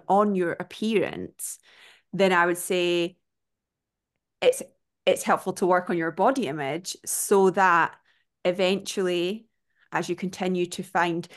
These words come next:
peace or neutrality with your body, you recognize that that is a distinct thing,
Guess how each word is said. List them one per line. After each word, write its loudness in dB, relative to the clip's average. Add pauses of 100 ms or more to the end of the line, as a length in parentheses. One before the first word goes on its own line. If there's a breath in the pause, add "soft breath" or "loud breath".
(220 loud breath)
peace -2
or 0
neutrality 0
with -6
your -2
body, 0 (840 soft breath)
you 2 (460)
recognize -2
that -6
that 2
is -2
a -6
distinct -6 (1040)
thing, 0